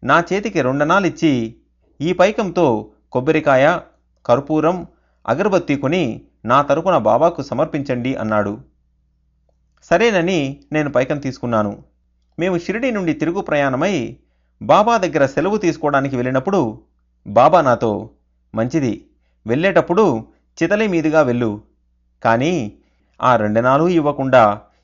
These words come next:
ఈ పేద బ్రాహ్మణుని ఎందుకు మోసం చేస్తావు?" అన్నారు. అప్పుడు నాకు ఆ రెండనాల విషయం గుర్తొచ్చి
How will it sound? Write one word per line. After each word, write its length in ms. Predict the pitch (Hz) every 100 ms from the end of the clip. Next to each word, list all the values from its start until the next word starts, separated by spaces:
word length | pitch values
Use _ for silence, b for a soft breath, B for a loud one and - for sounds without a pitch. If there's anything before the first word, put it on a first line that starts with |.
| -
ఈ 120 | 117
పేద 200 | 113 113
బ్రాహ్మణుని 560 | 131 131 151 196 208 180
ఎందుకు 280 | 139 143 131
మోసం 320 | 127 127 135 120
చేస్తావు?" 420 | 110 120 117 117 -
అన్నారు. 440 | 110 104 95 95 _ _ _ _ _ _ -
అప్పుడు 540 | 139 - 247 170 123 117 _ -
నాకు 240 | 160 180 170
ఆ 100 | 127
రెండనాల 460 | 131 175 196 214
విషయం 340 | 156 151 156 123
గుర్తొచ్చి 640 | 123 170 170 147 113 113